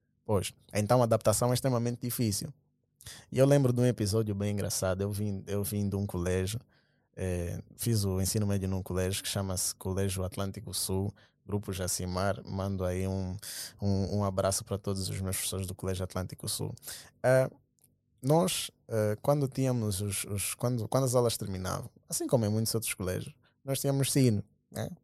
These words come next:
O sino tocava para nós, para nós irmos ao intervalo. E uma das coisas que mais me chamou a atenção quando cheguei na universidade é que quando as aulas acabavam não tinha sino.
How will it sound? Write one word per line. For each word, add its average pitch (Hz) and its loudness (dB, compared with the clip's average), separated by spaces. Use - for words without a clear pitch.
O 107 -6
sino 120 2
tocava 107 6
para 95 0
nós, 101 0
para - -6
nós 104 0
irmos 104 -2
ao 98 -2
intervalo. 95 -4
E - 2
uma 143 6
das 123 6
coisas 135 2
que 131 -4
mais 131 4
me 131 2
chamou 117 2
a 123 6
atenção 117 -2
quando 120 2
cheguei 110 0
na 110 2
universidade 101 -4
é - -8
que - -16
quando 117 2
as 104 2
aulas 107 4
acabavam 101 0
não 107 -2
tinha 95 -2
sino. 92 -4